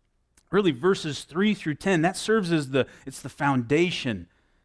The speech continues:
It's the main structure by which the rest of the Sermon on the Mount sits upon that. And then he comes into verses eleven and twelve, and he says, "Blessed are you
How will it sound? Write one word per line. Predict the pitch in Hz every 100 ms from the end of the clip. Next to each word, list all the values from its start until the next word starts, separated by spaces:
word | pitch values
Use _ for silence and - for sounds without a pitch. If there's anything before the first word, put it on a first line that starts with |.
| _ _ -
It's | 147 -
the | 135
main | 135 170 185
structure | 170 - - 180 170 - 139
by | 120 131
which | 139 147 - - _ _ _ _ -
the | 139
rest | 139 165 180 -
of | 160 139
the | 139
Sermon | - - 170 160 147
on | 143
the | 143
Mount | 151 139 -
sits | - 156 - -
upon | - - 151 156
that. | 113 92 - _ _ _ _ _ _ _
And | 131 151
then | 185
he |
comes | - 175 147
into | 151
verses | 135 160 143 139
eleven | 135 147 156 147
and | 123
twelve, | - - 123
and |
he | 127
says, | - 110
"Blessed | 117 120 143 185 - - 170
are | 151
you | 131 123 190 170 139 143